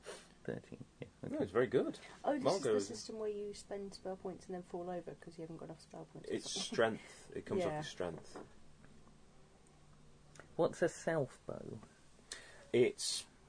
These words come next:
Speaker 2: uh, shorter than a long bow.
Speaker 1: Right, okay.
Speaker 2: Bit like a cavalry bow sort of thing.
Speaker 1: Okay.
Speaker 2: And the numbers next to it are dice plus adds, and then you add your own adds on top of it. Margot, you'll notice, has minus four adds.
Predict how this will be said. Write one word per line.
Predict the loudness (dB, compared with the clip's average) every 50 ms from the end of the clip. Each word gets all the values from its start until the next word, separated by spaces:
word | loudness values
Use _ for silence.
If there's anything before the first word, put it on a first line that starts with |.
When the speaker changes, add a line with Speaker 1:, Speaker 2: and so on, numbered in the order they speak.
| 0 2
Speaker 2:
uh, | 4 4 4 2 2
shorter | 2 4 6 6 6 6 4
than | 4 4
a | 4
long | 2 2 0 -2
bow. | -4 -4 -6 -6 -10 -16 -18 -20 -20 -18 -18 -16 -4 4
Speaker 1:
Right, | 10 12 12 12 12 10 6
okay. | 6 4 6 4 2 2 2 -4 -4 0
Speaker 2:
Bit | 2 2
like | 2 0 -2
a | -4
cavalry | -6 -6 -4 -4 -4 -4 -4
bow | -4 -6 -6 -6
sort | -10
of | -10 -10
thing. | -10 -12 -14 -16 -20 -20 -20 -20 -20 -20 -20 -20 -20 -20 -20 -20 -20 -20 -12 -6 -6 -6
Speaker 1:
Okay. | -4 -6 -8 -10 -10 -16 -20 -20 -20 -20 -20 -20 -20 -20 -20 -20 -20 -18 -18 -18 -18 -18 -6 0 2
Speaker 2:
And | 6 8
the | 10
numbers | 10 10 10 10 8
next | 6 4 4 6
to | 4 6
it | 6 6 4
are | 4 4 4 2 2
dice | 6 6 6 6 4 0 -4
plus | -4 0 0 0 0 -2 -8 -10
adds, | -10 -10 -10 -12 -14 -12 -12 -12 -14 -16 -14 -12
and | -8 -4
then | -4 -4 -2
you | 0 0 0
add | 0 -2 -2
your | -2 0 0 0
own | 0 0
adds | -2 -4 -6 -6 -8
on | -10 -6
top | -4 -6 -6 -6
of | -6 -6
it. | -4 -2
Margot, | 0 0 0 2 0 0 0
you'll | 0 -2
notice, | -2 -2 -4 -4 -2
has | -2 -2
minus | -2 -2 -6 -6 -6 -8 -8
four | -6 -6 -4 -4 -6 -8
adds. | -10 -12 -12 -12 -12